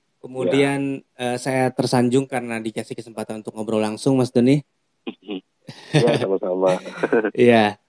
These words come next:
Speaker 1: Eh, mudah-mudahan kita tunggu karya-karya selanjutnya dan juga tetap bisa, eh, bersilaturahmi dengan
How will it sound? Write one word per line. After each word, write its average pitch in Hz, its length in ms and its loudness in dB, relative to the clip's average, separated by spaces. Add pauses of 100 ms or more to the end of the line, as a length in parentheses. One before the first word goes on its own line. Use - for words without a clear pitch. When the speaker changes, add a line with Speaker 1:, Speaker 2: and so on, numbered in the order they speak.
(560)
Speaker 1:
Eh, 127 540 2 (320)
mudah-mudahan 151 800 4 (160)
kita 143 240 -4
tunggu 139 240 -6
karya-karya 123 480 -6
selanjutnya 143 800 0 (480)
dan 131 240 -4
juga 139 420 0
tetap 135 300 -8
bisa, 110 520 0
eh, 107 280 -4
bersilaturahmi 117 880 -6
dengan 104 320 -12